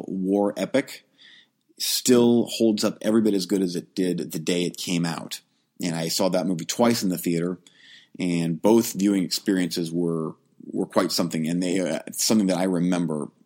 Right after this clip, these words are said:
very distinctly because of the subject matter and the crowd and everything. Um, great movie. And that opening beach scene, Omaha Beach scene,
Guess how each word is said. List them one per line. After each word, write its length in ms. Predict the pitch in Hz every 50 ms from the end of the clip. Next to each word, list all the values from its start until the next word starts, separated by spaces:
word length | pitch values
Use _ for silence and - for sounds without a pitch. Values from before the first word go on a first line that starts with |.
| _ -
very 480 | - - 95 92 90 87 85 80 78 _ _ _ _ _
distinctly 520 | - 90 - - - 87 - - 73 73 71
because 560 | 69 78 76 - 98 90 82 82 78 73 -
of 400 | - - 73 76 76 78 80 82
the 80 | 85 80
subject 300 | - 98 90 87 82 -
matter 280 | 87 82 82 85 85 76
and 160 | 71 78 80
the 60 | -
crowd 520 | - - - 82 78 80 80 80 80 - -
and 120 | - - -
everything. 540 | 73 73 85 82 - - 69 69 69 64 - - - - - - - - _ -
Um, 480 | 80 78 76 71 71 71 73 73 - - _ _ _ _ _ _ _ _ _ -
great 220 | - 113 107 95 80
movie. 320 | 82 80 76 71 - - _ _ _ _ _ _ _ _ _ _ _ _ _ _ _ _ _ _ _ - - - - - - _ _ _ _
And 300 | 98 101 98 92 92 90 85
that 200 | 95 98 - -
opening 640 | 107 113 - - 98 95 92 92 92 92 92 - - _ - - -
beach 420 | - 98 95 85 - - - - -
scene, 360 | - - - 87 82 82 65
Omaha 360 | 76 90 92 90 82 92 87 82
Beach 300 | 90 87 80 - - -
scene, 400 | - 90 82 80 78 76 73